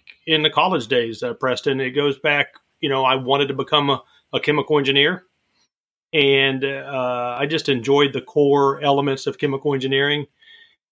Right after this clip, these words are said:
and was fortunate enough to start my career with, with Dow Chemical out of Louisiana. Dow was at the time probably the second or third largest chemical company in the world. It had a global presence.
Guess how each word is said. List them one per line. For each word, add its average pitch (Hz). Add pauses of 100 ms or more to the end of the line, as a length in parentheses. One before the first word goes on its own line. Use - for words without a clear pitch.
(220)
and 139
was 147
fortunate 202
enough 156 (260)
to 156
start 165
my 151
career 143 (100)
with, 135 (160)
with 135
Dow 139
Chemical 139
out 123
of 127
Louisiana. 127 (640)
Dow 151
was 139
at 139
the 135
time 139
probably 131
the 123 (140)
second 147 (640)
or 127
third 147
largest 139
chemical 147
company 139
in 123
the 123
world. 135 (100)
It 113
had 120
a 110 (320)
global 131
presence. 139